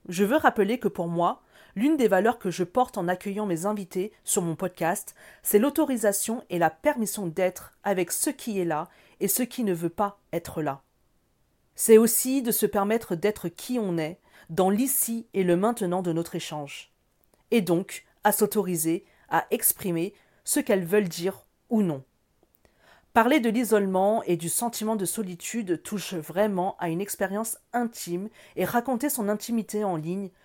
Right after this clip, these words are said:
c'est aussi se demander ce que l'on dit et ce que l'on garde pour soi.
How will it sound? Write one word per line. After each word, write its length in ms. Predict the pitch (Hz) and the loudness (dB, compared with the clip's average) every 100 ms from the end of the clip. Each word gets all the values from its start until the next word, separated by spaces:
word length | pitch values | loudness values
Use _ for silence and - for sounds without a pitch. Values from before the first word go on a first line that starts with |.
| _ | _
c'est 240 | - - 262 | -6 0 2
aussi 280 | 202 - | 2 0
se 120 | 254 180 | -2 0
demander 540 | 208 196 170 170 - _ _ _ _ | 0 0 2 0 -2 _ _ _ _
ce 140 | - | -2
que 140 | 247 302 | 2 2
l'on 180 | 269 208 | 2 0
dit 340 | 180 196 247 _ _ | -2 -8 -10 _ _
et 80 | 185 | -2
ce 120 | - | -2
que 120 | 214 | 0
l'on 160 | 208 185 | 0 2
garde 260 | 196 185 180 | 0 0 -4
pour 220 | 175 - | -6 -8
soi. 340 | - 156 151 | -4 -4 -6